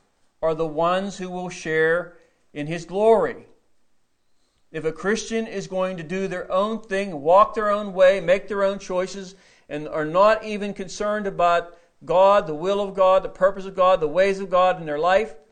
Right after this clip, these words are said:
they are not interested in him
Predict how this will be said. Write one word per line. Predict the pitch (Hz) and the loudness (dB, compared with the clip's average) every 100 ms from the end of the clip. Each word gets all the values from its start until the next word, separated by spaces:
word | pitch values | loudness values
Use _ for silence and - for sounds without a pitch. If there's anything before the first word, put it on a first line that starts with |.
| _ _ _ - _ _ _ _ | _ _ _ -20 _ _ _ _
they | - - 180 220 | -20 4 8 8
are | 226 208 208 | 8 6 6
not | 196 185 202 208 214 | 0 2 4 4 -2
interested | 214 233 233 247 233 - 240 240 247 247 | -4 -4 -4 -8 -8 -6 -2 -2 -4 -12
in | 190 175 | -8 -8
him | 165 156 214 220 233 240 240 | -8 -8 -4 -4 -4 -8 -14